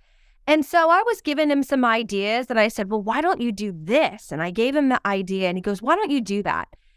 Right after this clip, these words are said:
And I, and I was like, "I, yeah, I don't know. I've never, I've never done a T V commercial before. I, I don't, I was just an idea."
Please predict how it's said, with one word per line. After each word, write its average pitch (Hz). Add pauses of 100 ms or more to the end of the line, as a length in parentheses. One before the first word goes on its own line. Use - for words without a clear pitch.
(200)
And 226
I, 202
and 196
I 180
was 170
like, 156
"I, 226 (100)
yeah, 185
I 202
don't 208
know. 202
I've 185
never, 180
I've 185
never 170
done 190
a 185
T 180
V 170
commercial 170
before. 170
I, 135
I 170
don't, 175
I 170
was 180
just 185
an 175
idea." 165